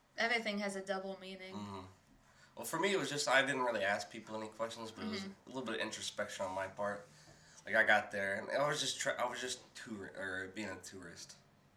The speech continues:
Speaker 2: in my
Speaker 1: Mm-hmm.
Speaker 2: own state, which is sad. But, uh,
Speaker 1: No, be a tourist without
Speaker 2: <laughs>
Speaker 1: shame. <laughs>
Speaker 2: But
Speaker 1: That's
Speaker 2: no,
Speaker 1: the best way.
Speaker 2: I, uh,
Speaker 1: <laughs>
Speaker 2: I got there, and I was just like, "Oh, look at everyone. They, they know, like, how to
Speaker 1: Mm-hmm.
Speaker 2: navigate the city. They all belong." Like,
Speaker 1: Yeah.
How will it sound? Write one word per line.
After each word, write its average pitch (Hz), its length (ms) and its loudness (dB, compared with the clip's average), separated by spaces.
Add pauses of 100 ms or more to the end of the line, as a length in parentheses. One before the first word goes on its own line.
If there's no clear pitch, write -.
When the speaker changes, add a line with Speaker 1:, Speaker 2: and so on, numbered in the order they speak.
(140)
Speaker 2:
in 107 80 -4
my 101 120 2
Speaker 1:
Mm-hmm. 95 140 2
Speaker 2:
own 95 60 -6
state, 85 300 -8
which - 160 -12
is - 80 -14
sad. 80 320 -8 (200)
But, - 140 -2
uh, 80 200 -6
Speaker 1:
No, 240 240 4
be 254 180 2
a 285 100 6
tourist 269 560 4
without 254 360 8
Speaker 2:
<laughs> 208 120 12
Speaker 1:
shame. 262 420 12
<laughs> 294 180 2 (800)
Speaker 2:
But 139 120 4
Speaker 1:
That's - 20 8
Speaker 2:
no, 196 260 12
Speaker 1:
the - 40 -2
best - 360 6
way. 277 540 4 (140)
Speaker 2:
I, 254 240 0
uh, - 220 2 (500)
Speaker 1:
<laughs> - 540 -16
Speaker 2:
I 131 80 2
got 147 320 6
there, 117 140 4
and 107 100 2
I 110 80 4
was 110 100 2
just - 120 0
like, 113 140 -6
"Oh, 139 200 0
look 127 120 -2
at 117 60 2
everyone. 98 440 0
They, 104 160 -6
they 107 200 -4
know, 107 460 -2
like, 92 240 -10
how 113 100 -6
to 101 40 0
Speaker 1:
Mm-hmm. 123 100 -2
Speaker 2:
navigate 107 340 0
the 104 80 -12
city. 104 360 -6
They 101 140 -4
all 107 180 0
belong." 98 540 -4
Like, 90 260 -8
Speaker 1:
Yeah. 226 280 4